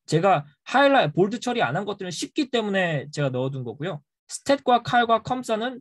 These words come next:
들으면 매우 좋은 과목들이에요. 자, 그리고 바이오, 캠, 피직스, 이거 이과 친구들 들어야, 들어야 되겠죠. 인문에서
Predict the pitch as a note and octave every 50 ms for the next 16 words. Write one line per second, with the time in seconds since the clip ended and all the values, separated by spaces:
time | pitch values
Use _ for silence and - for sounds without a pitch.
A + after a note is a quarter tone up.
0 | _ - F3 G3 A#3 B3+ A#3+ A#3 G3 D3 C3 D3 D3+ C#3+ C#3+ - C#3 D3 D#3 C#3+
1 | - A2+ A2+ G#2+ - _ - - - D#3 _ _ _ _ _ _ _ _ _ _
2 | _ _ - - A#2 - B2 A2+ A2 A2 - - A2 A2+ B2+ C#3 D3+ D#3 D3+ -
3 | F#3+ G3+ A#3 D4+ - _ _ _ _ _ _ _ _ _ _ - E3+ F#3 F#3+ F#3
4 | - - G#3 B3+ C4+ C#4 B2+ B2 B2+ B2 A#2 B2+ D3+ - D3 C#3+ C#3+ D3 C3+ A#2+
5 | A2+ - - B2+ C3 A#2+ G#2+ A2+ C3 _ - C3 C#3 C3+ B2 G#2+ - - - -
6 | - C3 G3 - _ _ _ _ _ _ _ _ - B2+ C#3 D3 D#3 D3 B2+ B2
7 | D#3+ G3 B3+ C#4+